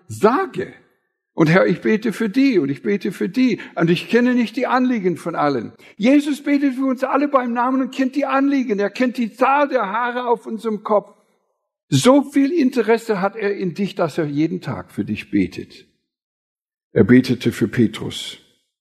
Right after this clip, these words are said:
Und er betete im Garten, er betete am Kreuz. Jesus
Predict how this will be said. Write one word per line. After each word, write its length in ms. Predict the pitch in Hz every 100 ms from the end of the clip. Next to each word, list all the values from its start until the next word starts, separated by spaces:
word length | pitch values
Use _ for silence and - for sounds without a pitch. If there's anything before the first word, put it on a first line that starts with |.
| _ _ _ _ _ _ _ _ _ _ _ _ _ _ _ - -
Und 60 | 113
er 60 |
betete 500 | 101 151 170 143 -
im 240 | - 120 101
Garten, 480 | 131 147 - 151 160
er 160 | 120
betete 680 | 113 139 139 127 - 127 113 - - _ _
am 200 | 113 110
Kreuz. 720 | - 104 78 - - - - _ _ _ _ _ _ _ _ _ _
Jesus 840 | 139 170 175 175 - - - -